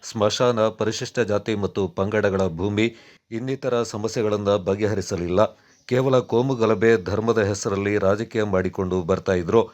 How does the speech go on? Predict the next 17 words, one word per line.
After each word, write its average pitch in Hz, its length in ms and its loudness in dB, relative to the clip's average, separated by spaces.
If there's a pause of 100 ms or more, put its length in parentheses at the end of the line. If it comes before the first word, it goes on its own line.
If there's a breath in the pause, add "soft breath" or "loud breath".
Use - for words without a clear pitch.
(240 loud breath)
ಸಾವಿನಲ್ಲೂ 120 680 2
ಕೂಡ 101 240 -2
ರಾಜಕೀಯ 101 640 0
ಸರಿಯಲ್ಲ, 90 440 -2 (440 loud breath)
ಇದನ್ನು 123 380 2
ನಾವು 113 280 4
ಸಹಿಸೋದಿಲ್ಲ 113 800 0
ಎಂದ್ರು. 92 500 2 (320)
ಭಾರತ 135 300 2
ಕಮ್ಯುನಿಸ್ಟ್ 139 500 -2
ಪಕ್ಷದ 117 400 -2
ಜಿಲ್ಲಾ 107 300 0
ಮಂಡಳಿಯ 101 480 0
ಕಾರ್ಯದರ್ಶಿ 104 600 0
ಕೆ 107 160 0
ವಿ 98 160 0
ಸುನಿಲ್ 120 420 -2